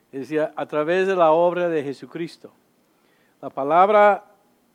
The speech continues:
evangelio viene, ah, y significa buenas nuevas de salvación en Cristo.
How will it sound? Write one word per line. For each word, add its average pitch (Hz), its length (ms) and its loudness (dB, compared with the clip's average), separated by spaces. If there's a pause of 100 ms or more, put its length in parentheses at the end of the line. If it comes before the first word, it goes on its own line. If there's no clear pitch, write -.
(140)
evangelio 139 720 -4
viene, 170 600 -6 (1600)
ah, 120 500 -10
y 123 140 -14
significa 156 920 -8 (800)
buenas 165 1000 -12 (220)
nuevas 110 960 -16 (1160)
de 127 260 -10
salvación 131 1080 -10 (1000)
en 131 400 -12
Cristo. - 560 -12